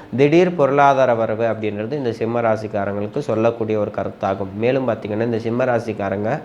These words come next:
எந்தெந்த மாதங்கள் எப்படி சிறப்பாக இருக்கும் அப்படின்னு கேட்டிங்கன்னா, ஆவணி மாதமும், அதே மாதிரி உங்களுக்கு வந்து வைகாசி, ஆவணி, கார்த்திகை மாதங்களும்,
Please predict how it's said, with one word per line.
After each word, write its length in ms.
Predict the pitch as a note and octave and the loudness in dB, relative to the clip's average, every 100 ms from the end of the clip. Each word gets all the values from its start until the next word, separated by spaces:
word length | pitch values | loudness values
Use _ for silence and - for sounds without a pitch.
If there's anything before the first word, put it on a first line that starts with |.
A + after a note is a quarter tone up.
| - - - - - - - | -12 -20 -20 -20 -20 -20 -2
எந்தெந்த 380 | C3 D3+ D#3 C#3+ | 0 2 4 4
மாதங்கள் 520 | C3 B2+ C3 B2+ A#2+ A#2+ | 4 4 2 2 0 2
எப்படி 280 | A2+ A2+ A#2 | 0 0 -4
சிறப்பாக 480 | B2 A#2+ - A#2+ A2+ | 0 0 2 2 0
இருக்கும் 240 | G#2 A2+ | -2 -4
அப்படின்னு 240 | A2 G#2+ G#2 | -4 -4 -6
கேட்டிங்கன்னா, 440 | F#2+ G2+ G#2+ B2+ E3 A#2 | -4 -4 0 0 -2 0
ஆவணி 340 | B2 C#3 D3 B2+ | 2 2 -2 -2
மாதமும், 440 | A#2 A2+ B2 D#3+ | -2 -2 -4 -4
அதே 280 | - A2 B2+ | -4 -4 -4
மாதிரி 240 | B2 A#2+ | -2 -2
உங்களுக்கு 340 | C#3 A#2 A2 A2 | -2 -2 -2 -4
வந்து 160 | B2 G#2+ | 0 2
வைகாசி, 600 | A2+ B2 C3+ C3 - C#3 A2+ | 2 2 2 0 -2 -4 0
ஆவணி, 360 | G2+ A2 A#2 C#3 - - - - - - - - - - - - - | 4 4 2 -2 -6 -16 -20 -20 -20 -20 -20 -20 -20 -20 -20 -20 -12
கார்த்திகை 580 | - A#2 C3 B2+ C#3 C3 | 2 6 6 2 -2 0
மாதங்களும், 540 | A#2 G#2+ G2+ G2+ C3 | 0 0 -2 -2 -2